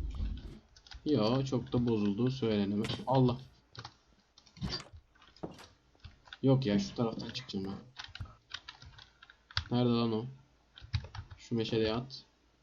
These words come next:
Sen gel. Seni şöyle atalım. Seni kıralım. Ee, merdiven abiler. Şöyle çıkıp.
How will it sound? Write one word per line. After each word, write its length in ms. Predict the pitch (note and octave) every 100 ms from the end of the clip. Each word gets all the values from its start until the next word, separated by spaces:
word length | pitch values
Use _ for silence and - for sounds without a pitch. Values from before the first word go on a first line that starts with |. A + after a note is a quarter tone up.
| _ _ _ - _ - -
Sen 300 | - A#2+ A2+
gel. 220 | A2+ G#2 G#2 - - - - -
Seni 260 | - F#2+
şöyle 280 | G2 G2 G#2+
atalım. 480 | B2+ C3+ B2+ C3 - - - _ - - - - - -
Seni 380 | - A2 G#2+
kıralım. 340 | G#2+ A2+ A#2+ B2 - _ _ _ _ - - - - - - _ - - _ _ _ _ -
Ee, 600 | G#2+ G#2 G#2 G#2 G#2 G#2 - - - _ - - - _ _
merdiven 680 | G#2+ A2 A2+ A#2 A2+ A#2+ A#2
abiler. 560 | G#2+ G2+ G#2 A#2+ C3 - - _ _ _ - - - - - - - - - - _ _ - - - -
Şöyle 320 | G#2 G2 F#2+
çıkıp. 360 | - B2+ A#2+